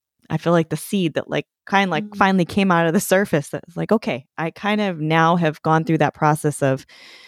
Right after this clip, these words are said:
Speaker 1: what I actually want." But going back to what I was saying about being a closed system, I don't know that we ask those questions, uh,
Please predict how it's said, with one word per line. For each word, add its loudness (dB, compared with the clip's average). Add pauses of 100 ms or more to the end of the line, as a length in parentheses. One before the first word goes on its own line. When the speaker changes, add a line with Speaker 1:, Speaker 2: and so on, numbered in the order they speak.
(400)
Speaker 1:
what 4
I 4
actually -2
want." 2 (800)
But 2
going 2
back 2
to -6
what -2
I -2
was -6
saying 0
about 0
being 0
a -2
closed -2
system, -4 (1300)
I 4
don't 0
know 2
that 0 (100)
we 2 (180)
ask 0
those 2
questions, 0
uh, 0